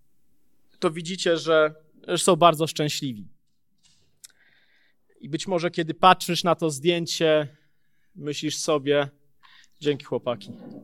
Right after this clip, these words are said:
Myślisz sobie, "Co może być sekretem ich szczęścia?" Albo fajnie,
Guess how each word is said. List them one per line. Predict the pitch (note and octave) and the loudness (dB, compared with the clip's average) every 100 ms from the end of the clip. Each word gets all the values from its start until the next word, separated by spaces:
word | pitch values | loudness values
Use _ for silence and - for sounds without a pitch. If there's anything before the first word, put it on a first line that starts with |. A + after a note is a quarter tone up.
| - - - - - | -20 -20 -20 -18 -8
Myślisz | C#3+ D#3 - | -4 -2 0
sobie, | - D#3 C#3 C#3+ C#3+ - _ _ _ _ _ _ _ _ _ | 4 4 6 2 2 -12 _ _ _ _ _ _ _ _ _
"Co | - G3 | 2 4
może | F#3+ F3+ E3+ | 6 6 6
być | E3+ - | 4 6
sekretem | F3 - F3 E3+ D#3+ | 4 6 4 6 2
ich | D#3 | 2
szczęścia?" | - - D3 B2 - F#2 D2+ - - _ _ _ _ _ _ _ _ _ _ _ - _ - | 0 4 4 4 -2 -6 -8 -12 -16 _ _ _ _ _ _ _ _ _ _ _ -20 _ -4
Albo | C#3 C3+ C#3+ C#3 - _ _ _ _ _ _ - - | 0 2 4 4 2 _ _ _ _ _ _ -14 2
fajnie, | F3+ F3+ E3+ E3 | 4 4 2 -2